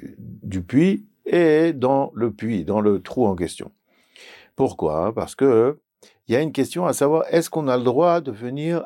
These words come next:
à transporter moins de quatre amot dans le Reshut Harabim, dans le domaine pri-, public ? Parce que dans le domaine public, c'est certain qu'on n'a pas le droit de transporter quatre amot,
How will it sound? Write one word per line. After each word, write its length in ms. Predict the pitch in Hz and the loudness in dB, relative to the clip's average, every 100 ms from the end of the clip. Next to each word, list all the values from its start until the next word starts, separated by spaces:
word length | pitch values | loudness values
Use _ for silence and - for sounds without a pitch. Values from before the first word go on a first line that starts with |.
| - | -8
à 120 | 120 | -10
transporter 640 | - 147 135 120 113 117 | -4 -6 -2 -4 0 0
moins 320 | 131 131 139 139 | 0 2 2 2
de 80 | |
quatre 360 | 110 135 139 - | 0 -2 -4 -6
amot 340 | - 113 98 98 - _ _ _ _ _ | -8 -6 -4 -6 -10 _ _ _ _ _
dans 580 | 104 131 131 123 131 151 | 0 2 2 0 -2 -6
le 400 | 123 113 113 113 | -4 0 2 2
Reshut 260 | 117 113 120 | 2 0 0
Harabim, 200 | 131 156 | 0 0
dans 100 | 98 | 0
le 160 | 101 101 | 0 0
domaine 500 | 110 104 117 123 110 | -4 -4 -2 -2 -4
pri-, 240 | 139 104 | -8 -6
public ? 460 | 131 131 156 - _ _ _ | -2 2 2 0 _ _ _
Parce 140 | _ - | _ 0
que 60 | |
dans 80 | 117 | 2
le 60 | 160 | 2
domaine 100 | 165 | 0
public, 240 | 151 143 | -2 -2
c'est 100 | 131 | -2
certain 220 | 123 123 | -6 -4
qu'on 100 | 135 | -2
n'a 80 | 127 | 0
pas 100 | 120 | 2
le 40 | 135 | 0
droit 100 | 127 | 0
de 140 | 107 - | -4 -8
transporter 600 | - 131 127 - 156 135 - _ _ _ | -8 -2 0 4 2 2 -6 _ _ _
quatre 260 | - 123 151 | -4 -2 -2
amot, 240 | 170 135 | 0 -2